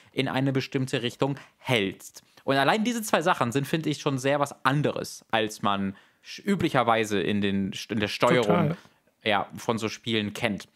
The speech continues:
Speaker 2: Es ist
Speaker 1: Ähm,
Speaker 2: wie ein, wie ein Bionic Commando, aber du,
Speaker 1: Mhm.
Speaker 2: du, du trägst den Teil, an dem du dein, dein Seil festmachst, die ganze Zeit mit dir rum. <laughs> Also du kannst
Speaker 1: Ja,
Speaker 2: das so
Speaker 1: genau,
Speaker 2: überall machen,
Speaker 1: stimmt.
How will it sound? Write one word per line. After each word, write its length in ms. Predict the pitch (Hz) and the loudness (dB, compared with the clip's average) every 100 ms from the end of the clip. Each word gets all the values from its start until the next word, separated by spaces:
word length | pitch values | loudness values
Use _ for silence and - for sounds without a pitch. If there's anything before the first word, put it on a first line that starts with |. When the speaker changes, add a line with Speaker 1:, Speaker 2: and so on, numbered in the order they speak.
| - | -4
Speaker 2:
Es 160 | 170 - | -4 2
ist 220 | 139 110 | 4 6
Speaker 1:
Ähm, 60 | 110 | 6
Speaker 2:
wie 160 | 165 | 4
ein, 400 | 160 160 156 156 | 4 2 2 2
wie 100 | 156 | 2
ein 280 | 151 160 156 | 2 2 2
Bionic 480 | 151 147 156 175 - | 2 2 2 -2 -2
Commando, 580 | - 151 147 170 185 185 | -2 0 2 2 2 2
aber 300 | - 156 156 | 2 2 0
du, 360 | 156 - 160 151 _ | -2 -4 -6 -6 _
Speaker 1:
Mhm. 300 | 113 101 113 | -2 0 0
Speaker 2:
du, 220 | 151 156 165 | 2 2 0
du 600 | - 151 147 160 208 _ _ _ _ - 214 - - | 0 2 4 2 0 _ _ _ _ -6 -6 -6 -4
trägst 560 | - 170 - - - | 0 2 0 -8 0
den 540 | 165 160 160 165 196 - | 2 4 2 0 -2 -6
Teil, 400 | - 160 170 190 | -2 2 2 2
an 160 | 185 156 | 0 2
dem 180 | 165 | 2
du 80 | 170 | 2
dein, 680 | 160 160 160 160 165 202 214 - - | 2 2 2 2 0 -2 -8 -10 0
dein 360 | 156 156 156 | 2 2 2
Seil 320 | 147 156 160 165 | 2 2 2 2
festmachst, 920 | - 170 - - - 190 175 - - | 0 0 -2 -14 -2 2 2 0 -4
die 60 | 160 | 0
ganze 260 | 165 170 | 2 2
Zeit 220 | - 170 | 0 0
mit 160 | 165 160 | 2 2
dir 120 | 160 | 0
rum. 280 | 156 196 185 - | 2 0 0 0
<laughs> 40 | 226 294 - 285 - _ 202 285 254 | 0 0 -2 -4 -4 _ -10 -2 2
Also 180 | 175 165 | 2 2
du 80 | 160 | 2
kannst 280 | 170 185 190 | 4 4 4
Speaker 1:
Ja, 40 | |
Speaker 2:
das 80 | - | 2
so 100 | 185 | 0
Speaker 1:
genau, 120 | 190 | 4
Speaker 2:
überall 320 | 202 175 170 202 | 6 6 4 4
machen, 180 | 165 156 | 4 4
Speaker 1:
stimmt. 340 | 156 156 - | 2 -2 -10